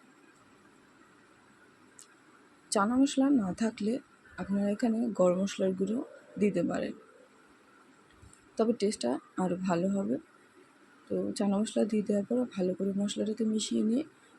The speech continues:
আমি আবারও কিছুক্ষণ ফুটিয়ে নেব, তাহলে একদম রেডি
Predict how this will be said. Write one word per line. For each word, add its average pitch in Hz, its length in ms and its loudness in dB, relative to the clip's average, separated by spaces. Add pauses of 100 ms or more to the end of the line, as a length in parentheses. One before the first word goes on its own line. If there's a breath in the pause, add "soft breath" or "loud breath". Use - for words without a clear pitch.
আমি 202 160 0 (140)
আবারও 202 260 2 (560)
কিছুক্ষণ 240 460 -2 (100)
ফুটিয়ে - 460 -4
নেব, 175 180 -4 (280)
তাহলে 226 300 0 (140)
একদম 196 300 -2 (180)
রেডি 165 260 -4